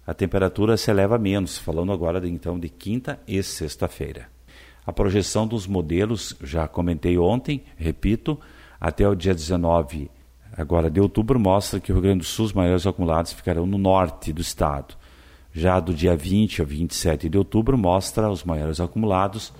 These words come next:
no noroeste gaúcho. Após bastante intensa a busca por novos preços em Chicago e o relatório americano, os preços de ontem, então, fecharam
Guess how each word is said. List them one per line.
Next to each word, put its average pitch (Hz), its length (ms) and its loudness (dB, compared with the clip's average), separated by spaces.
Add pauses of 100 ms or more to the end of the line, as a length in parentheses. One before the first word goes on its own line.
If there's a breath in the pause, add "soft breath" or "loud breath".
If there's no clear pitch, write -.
(240 loud breath)
no 90 140 0
noroeste 87 800 0
gaúcho. 78 720 -4 (580 soft breath)
Após 117 600 4
bastante 92 1200 2 (320 soft breath)
intensa 92 1000 2 (340)
a 82 260 0
busca 82 480 2
por 95 280 2
novos 92 420 2
preços 92 380 2
em 85 80 0
Chicago 95 640 0
e 87 100 0
o 82 60 2
relatório 85 540 2
americano, 95 580 2 (640 loud breath)
os 110 180 0
preços 107 760 2
de 90 220 2
ontem, 107 400 4
então, 98 480 2
fecharam 90 640 0